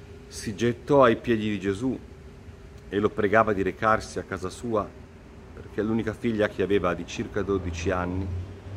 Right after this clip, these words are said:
stava per morire. Stava ancora parlando quando arrivò uno della, dalla casa del capo della sinagoga a dire, a, e disse:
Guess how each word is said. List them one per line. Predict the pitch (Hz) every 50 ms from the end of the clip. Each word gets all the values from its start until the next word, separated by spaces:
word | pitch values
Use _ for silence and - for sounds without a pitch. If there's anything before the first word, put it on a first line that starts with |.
| - - - -
stava | - - - 110 104 107 107
per | 101 113 101
morire. | 98 98 98 90 82 78 71 78 80 - - - - - - - - - - - - - - - - - - - - - - - 78 78 78 - - - - - - - - - - - - - - -
Stava | - - 123 120 123
ancora | 127 123 - 135 127 120
parlando | - 113 104 101 101 98 98 101 95 101 98 - - - - - - - - - -
quando | 95 95 98 95
arrivò | 92 85 92 90 98 98
uno | 101 107 104 98
della, | 87 87 95 92 92 90 - - - - - - - - - - - - - -
dalla | - 90 90 90 90 90
casa | - - 107 101 98 101
del | 95 90 90
capo | - - 95 - 95
della | 92 98 95 98
sinagoga | 92 - - 104 101 98 98 117 113 104
a | 92
dire, | 85 87 87 82 73 82 80 82 - - - - - - - - - - - -
a, | 92 90 - -
e | - 95 95
disse: | 104 101 - - - 92 87